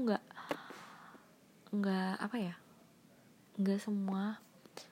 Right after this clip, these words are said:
pertemuan itu menurut kalian memiliki arti gitu. Mau kalian pertemuan ngedate pertama, mau kalian pertemuan keluarga yang, ah, ya udah emang sering,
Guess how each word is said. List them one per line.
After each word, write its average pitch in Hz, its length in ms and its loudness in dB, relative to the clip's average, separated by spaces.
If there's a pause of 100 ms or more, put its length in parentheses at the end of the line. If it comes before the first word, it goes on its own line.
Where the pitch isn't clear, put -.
(120)
pertemuan 208 480 2
itu 226 320 2
menurut 208 420 4
kalian 202 380 4
memiliki 196 400 2
arti 185 480 2
gitu. 170 160 -4 (880)
Mau 170 240 2
kalian 170 560 0 (480)
pertemuan 180 560 4 (160)
ngedate 170 400 2
pertama, 196 640 4 (160)
mau 180 80 2
kalian 175 480 0
pertemuan 175 640 0
keluarga 175 720 2 (560)
yang, 180 160 4 (160)
ah, 254 80 4
ya 180 240 0
udah 202 240 6
emang 170 240 4
sering, 240 400 2